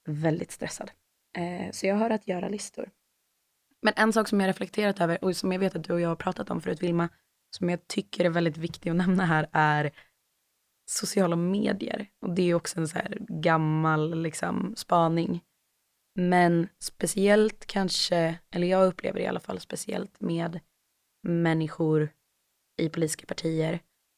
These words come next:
att alla deras, liksom, sociala medieplattformar kan bli som verktyg i, i deras engagemang. Att så här,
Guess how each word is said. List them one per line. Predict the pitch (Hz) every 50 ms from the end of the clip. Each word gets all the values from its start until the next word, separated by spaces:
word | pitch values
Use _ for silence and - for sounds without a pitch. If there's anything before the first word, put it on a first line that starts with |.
| _ -
att | - 156 - - _ _ _
alla | - 170 170 165 165
deras, | 160 165 165 160 156 151 -
liksom, | 156 - - - 156 151 151 147 - _ _ _ _ _ _ _ -
sociala | - - - - - 175 170 165 160 156 156 160 151 156
medieplattformar | 160 160 165 165 156 165 165 160 156 - _ _ _ - 190 - - _ _ _ - 175 170 165 165 165 165 165 160 160 156 156 156 156 156 156 - _ _ _ _ _ _ _ _ _ _ _ _ _ _ _ - -
kan | - 175
bli | 165 175 165
som | 156 165 165 160 151
verktyg | 185 185 180 170 - - - - - 208 - - - 202 175 - _ _ _ _ _ _ _ _ _ _ _ _ _ _ _ _ -
i, | 175 175 180 - - - - - - _ _ _ _ _ -
i | 175
deras | 170 175 170 175 180 - - - -
engagemang. | 170 170 175 165 - 190 196 196 202 - - - 226 -
Att | - - - -
så | - -
här, | - - -